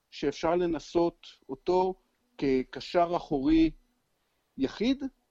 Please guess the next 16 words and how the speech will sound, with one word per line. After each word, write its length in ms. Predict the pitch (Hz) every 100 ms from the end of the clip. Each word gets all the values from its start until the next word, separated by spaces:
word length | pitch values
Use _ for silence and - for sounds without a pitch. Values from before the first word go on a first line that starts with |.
| _ _ _ _
ולשים, 760 | 120 135 135 - 185 190 190 170
אה, 720 | 131 127 127 123 123 120 120 113
את 140 | 127 -
הקשר, 600 | 117 127 - 151 156 147
זאת 80 |
אומרת, 240 | 160 151 139
במקום 680 | 139 147 147 190 202 214 214 - _ _ 143
למשל 380 | 143 139 165
לעלות 440 | 156 143 143 160 -
עם 260 | 156 143 131
שניים, 560 | - 151 151 151 143
אה, 440 | 135 127 123 120 110
הגנתיים, 680 | 123 127 123 135 147 131 113 _ _ _ _ _ _
דהיינו 400 | 131 127 147 143
מקטומיני 540 | 127 117 - 151 139 127
ופרד, 380 | 110 - 226 233